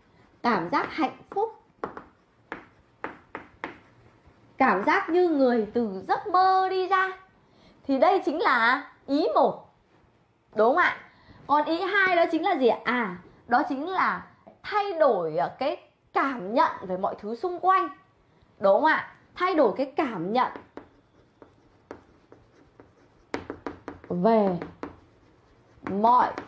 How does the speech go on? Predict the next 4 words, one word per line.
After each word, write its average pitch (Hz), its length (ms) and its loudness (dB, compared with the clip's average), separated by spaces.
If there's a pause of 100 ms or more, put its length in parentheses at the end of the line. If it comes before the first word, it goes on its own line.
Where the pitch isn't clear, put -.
thứ 254 320 4 (180)
xung 392 240 2
quanh. 339 260 2 (2500)
Đấy. 180 380 2